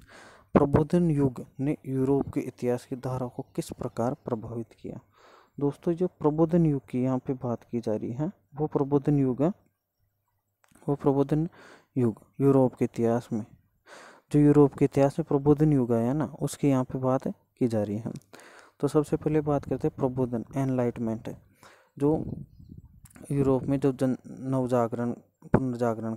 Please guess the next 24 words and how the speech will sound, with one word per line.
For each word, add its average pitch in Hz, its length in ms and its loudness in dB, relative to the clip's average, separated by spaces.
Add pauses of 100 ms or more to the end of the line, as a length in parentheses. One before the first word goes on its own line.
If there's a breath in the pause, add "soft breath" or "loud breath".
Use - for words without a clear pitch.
(500)
हुआ, 107 220 -4 (180)
उससे 147 240 -4
पहले 135 420 -2 (640 soft breath)
यूरोप 135 580 -8
में 147 160 -10
किस 156 160 -8
प्रकार, 131 420 -8
अ, - 540 -20 (420)
अंधविश्वासों 135 720 -6
के - 100 -16
खिलाफ 131 460 -12
किस 147 140 -10
प्रकार 127 380 -8
चर्च - 360 -10
की - 540 -12
ज्यादतियों 127 500 -6
के 131 140 -14
खिलाफ 131 500 -10
लोगों 131 280 -8
में 131 100 -8
किस - 180 -12
प्रकार 127 280 -8
जागरूकता 113 560 -10
आई, 117 160 -8